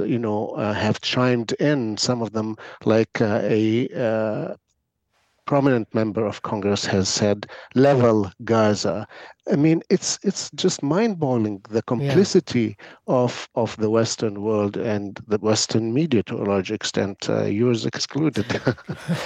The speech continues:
Speaker 3: Yeah,
Speaker 1: is,
Speaker 3: in this
Speaker 1: um,
Speaker 3: regard.
Speaker 2: Yeah,
Speaker 1: that, uh,
Speaker 2: well
Speaker 1: you know, it's preponderance <coughs> of, uh,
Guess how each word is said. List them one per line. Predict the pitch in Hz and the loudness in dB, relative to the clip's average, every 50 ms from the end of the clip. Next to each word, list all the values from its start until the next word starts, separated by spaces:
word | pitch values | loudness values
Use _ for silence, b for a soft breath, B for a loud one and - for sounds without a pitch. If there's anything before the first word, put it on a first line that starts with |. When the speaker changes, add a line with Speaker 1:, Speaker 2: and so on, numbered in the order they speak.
| 208 190 - 180 | -4 -2 -2 0
Speaker 3:
Yeah, | 175 135 | 0 4
Speaker 1:
is, | 135 143 123 120 120 107 101 101 | 4 4 4 4 2 0 0 0
Speaker 3:
in | 113 113 | 2 2
this | 110 110 | 4 2
Speaker 1:
um, | |
Speaker 3:
regard. | 110 110 110 196 196 196 190 - - - - | 2 0 -2 -4 -6 -6 -8 -10 -14 -6 2
Speaker 2:
Yeah, | - 214 208 196 180 170 | 4 6 6 6 6 2
Speaker 1:
that, | - - - - | 0 -2 -4 -2
uh, | 196 | 2
Speaker 2:
well | 202 226 - - - 208 196 | 2 2 2 0 -8 -8 -4
Speaker 1:
you | 180 139 127 | 0 0 0
know, | 120 120 117 120 - | 0 0 -2 0 0
it's | 147 139 - | -2 -2 -2
preponderance | - - - 135 135 - - 147 147 - 156 127 123 117 107 107 107 - - - | -4 0 2 2 4 4 2 2 2 2 2 2 2 0 0 -2 -6 -10 -10 -8
<coughs> | 160 151 110 | -6 -4 -4
of, | 110 - - - - - | -4 -4 -8 -10 -6 -4
uh, | 107 104 113 | -2 -2 -4